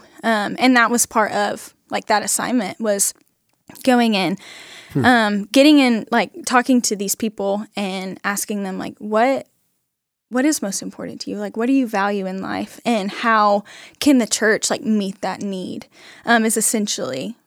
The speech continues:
Speaker 1: like, what we were doing on that assignment. Um,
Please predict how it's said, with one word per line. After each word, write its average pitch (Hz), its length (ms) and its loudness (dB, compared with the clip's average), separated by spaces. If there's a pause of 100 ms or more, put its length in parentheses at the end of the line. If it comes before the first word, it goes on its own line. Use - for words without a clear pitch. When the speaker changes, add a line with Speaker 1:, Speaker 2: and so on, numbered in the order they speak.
(180)
Speaker 1:
like, 214 200 -4 (140)
what 202 360 -2
we 202 140 -6
were 233 180 -8 (120)
doing - 300 -8
on - 100 -10
that 220 140 -10
assignment. 220 500 -10 (240)
Um, 208 420 -6